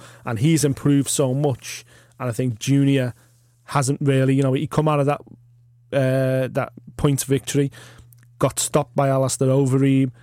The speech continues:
Then he had that win over Ben Rothwell, who I think Ben Rothwell just had a big momentum push, but he was never really gonna threaten to win the U F C belt. I think beating Ben Rothwell is a completely different fight than Stipe Miocic, and I think you'll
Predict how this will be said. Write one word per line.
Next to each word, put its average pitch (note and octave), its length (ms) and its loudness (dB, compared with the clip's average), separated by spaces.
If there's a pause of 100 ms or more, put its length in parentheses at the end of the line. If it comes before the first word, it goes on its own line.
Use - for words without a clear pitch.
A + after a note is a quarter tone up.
Then D3 160 0
he C#3+ 40 2
had C#3 140 0
that C3 180 -2
win C#3 220 2
over C3+ 220 2
Ben B2+ 300 0
Rothwell, C3 480 0
who C3 100 0
I - 20 -4
think C3 300 -4
Ben D3+ 180 2
Rothwell B2+ 400 -2
just A#2+ 180 -6
had A#2 160 -6
a B2+ 80 -2
big A#2 240 -2
momentum C3 640 0
push, - 320 -8
but C3+ 140 -4
he C3 40 0
was C#3 120 0
never C#3+ 300 -2
really A#2 260 -8
gonna - 160 -12
threaten - 440 -10 (440)
to C#3+ 120 0
win C3 120 2
the C3 80 2
U C3 180 2
F A#2+ 120 -2
C - 180 -2
belt. A#2+ 320 -4
I B2+ 60 -12
think B2+ 320 -8
beating C#3 320 0
Ben B2 260 -2
Rothwell B2 400 -4
is A#2 160 -4
a A2+ 160 -6 (380)
completely C3+ 460 0
different A#2 320 -4
fight - 260 -6
than B2+ 80 -6
Stipe A#2 440 -6
Miocic, A2 680 -8
and A#2 80 -6
I - 20 -10
think A2+ 200 -10
you'll A2+ 80 -8